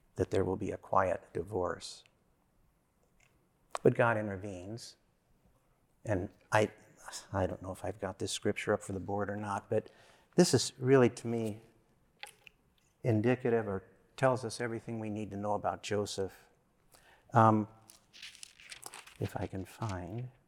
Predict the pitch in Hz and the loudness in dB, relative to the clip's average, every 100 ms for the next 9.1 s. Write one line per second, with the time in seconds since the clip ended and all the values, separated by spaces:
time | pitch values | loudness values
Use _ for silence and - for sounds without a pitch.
0 | _ - - - _ _ _ _ - _ | _ -8 -6 -6 _ _ _ _ -20 _
1 | - 101 107 110 117 - 139 131 131 110 | 0 2 2 2 0 0 -4 -4 -2 -4
2 | 107 107 127 143 _ - - - _ _ | -2 -4 -6 -10 _ -20 -20 -20 _ _
3 | _ _ - - - - - - - - | _ _ -20 -16 -12 -10 -8 -8 -10 -8
4 | - - _ _ - - - - - - | -8 -10 _ _ -20 -20 -20 -20 -20 -20
5 | _ _ - - - _ _ _ _ _ | _ _ -16 -16 -16 _ _ _ _ _
6 | _ - - - - - - _ _ _ | _ -20 -20 -20 -18 -20 -20 _ _ _
7 | _ _ _ 143 - 107 - 165 175 196 | _ _ _ 2 6 6 8 6 8 4
8 | 190 117 120 - 127 135 151 127 107 92 | 4 2 2 0 -2 2 2 4 0 0
9 | 110 | -6